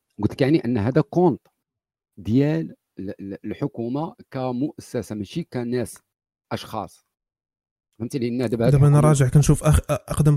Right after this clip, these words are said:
Speaker 2: بوست في هاد ال-، في هاد الكونت، وقيلا داكشي عنده علاقة بأخنوش. يقدر يكون
Speaker 1: ممكن يكون
Speaker 2: إضافة
Speaker 1: حد
Speaker 2: زادوه.
Speaker 1: آه،
Speaker 2: إضافة
Speaker 1: ولكن
Speaker 2: زادوها
Speaker 1: غيكون،
Speaker 2: هما.
Speaker 1: غيكون تزاد من ال-، ال-، المؤسسات البرلمان، يعني تكون عندها هذيك المبنى ديال البرلمان،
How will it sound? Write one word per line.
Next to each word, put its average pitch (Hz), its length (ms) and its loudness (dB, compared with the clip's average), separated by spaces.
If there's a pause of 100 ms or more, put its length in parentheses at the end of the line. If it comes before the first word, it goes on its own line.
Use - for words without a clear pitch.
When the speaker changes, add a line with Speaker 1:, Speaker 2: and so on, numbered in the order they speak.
Speaker 2:
بوست 151 200 2
في 147 100 2
هاد 135 120 0
ال-، 131 380 2
في - 140 -4
هاد 139 100 -4
الكونت، 160 340 0
وقيلا 135 580 2 (920)
داكشي 135 240 2
عنده 127 220 2
علاقة 135 240 0
بأخنوش. 135 640 -6 (180)
يقدر 202 220 4
يكون 202 500 4 (420)
Speaker 1:
ممكن 220 340 2
يكون - 0 -
Speaker 2:
إضافة 170 320 6
Speaker 1:
حد 175 60 8
Speaker 2:
زادوه. 139 280 8 (800)
Speaker 1:
آه، 127 220 2
Speaker 2:
إضافة 160 120 4
Speaker 1:
ولكن 151 160 6
Speaker 2:
زادوها 143 280 4
Speaker 1:
غيكون، 131 200 4
Speaker 2:
هما. 123 120 -2 (480)
Speaker 1:
غيكون 127 520 0
تزاد 123 540 2 (180)
من 135 380 0
ال-، - 80 -14 (360)
ال-، 90 680 -12 (480)
المؤسسات 123 460 -8
البرلمان، 110 380 -6
يعني 104 200 -10
تكون 131 440 -8
عندها 101 460 -12
هذيك 98 580 -12
المبنى 104 440 -6
ديال 92 80 -14
البرلمان، 110 520 -6